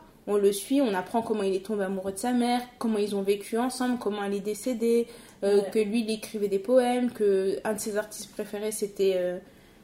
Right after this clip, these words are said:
Speaker 1: un, le, enfin, c'est le nom qu'on a donné à Randall, que
Speaker 2: Et comment il a suffi de, de rien du tout pour
Speaker 1: Pour
Speaker 2: qu'il sombre dans la drogue, c'est
Speaker 1: Voilà,
Speaker 2: exagéré.
Speaker 1: pour que, qu'il bascule. Euh, je pense que c'est sa mère qui lui a, c'est la,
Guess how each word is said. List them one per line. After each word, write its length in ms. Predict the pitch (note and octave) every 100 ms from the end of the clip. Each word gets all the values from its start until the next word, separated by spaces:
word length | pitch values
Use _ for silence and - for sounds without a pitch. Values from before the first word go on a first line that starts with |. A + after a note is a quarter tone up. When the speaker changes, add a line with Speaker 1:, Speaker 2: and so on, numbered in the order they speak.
| - -
Speaker 1:
un, 280 | G3+ G3
le, 260 | G3 G3 F#3
enfin, 320 | F3+ F3+ F3 F3
c'est 160 | A3+
le 100 | A3
nom 160 | A#3 A#3
qu'on 160 | A3+
a 100 | G#3
donné 200 | G3 G3 F#3+
à 80 |
Randall, 500 | G#3+ C#4+ B3+ B3 B3+
que 320 | B3+ G#3 G3 F#3+
Speaker 2:
Et 40 |
comment 120 | B3+
il 120 | B3+ G3+
a 60 |
suffi 320 | G3 - - G#3+
de, 280 | F#3+ F#3 F#3 - - - -
de 80 | F3+ F3
rien 180 | A3+ D4+
du 160 | C4 -
tout 140 | D#4
pour 140 | B3+ B3+
Speaker 1:
Pour 120 | A3+
Speaker 2:
qu'il 60 | -
sombre 280 | B3 A#3
dans 120 | G#3+ G#3
la 120 | A3
drogue, 280 | A3+ C4+ -
c'est 180 | - G3
Speaker 1:
Voilà, 300 | G3 G#3 A3
Speaker 2:
exagéré. 200 | B3 B3+
Speaker 1:
pour 180 | G#3 -
que, 200 | G#3+ G3
qu'il 220 | G3 G3
bascule. 680 | F#3+ F#3+ - C#4+ D4 D4+ D4 - - -
Euh, 240 | G3+ F#3+ F#3+
je 60 |
pense 180 | C4 B3+
que 80 | -
c'est 120 | -
sa 140 | G3
mère 240 | F#3+ B3+ C#4
qui 120 | B3+
lui 120 | A3
a, 480 | G3 F3+ E3+ E3+ - - - - - _ -
c'est 160 | -
la, 100 | G3+